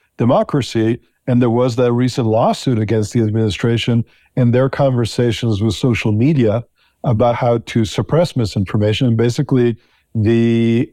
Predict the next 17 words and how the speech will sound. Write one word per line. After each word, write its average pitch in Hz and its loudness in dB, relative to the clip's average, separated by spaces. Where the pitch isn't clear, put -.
judges, 127 0
if - 0
you 117 2
will, 113 2
uh, 135 2
reprimanded. 123 0
Again, 117 2
all 127 2
these 117 -2
things 113 0
are 107 2
in 104 -4
complex 113 -2
legal 107 0
process, 180 0
but 139 0
basically, 180 0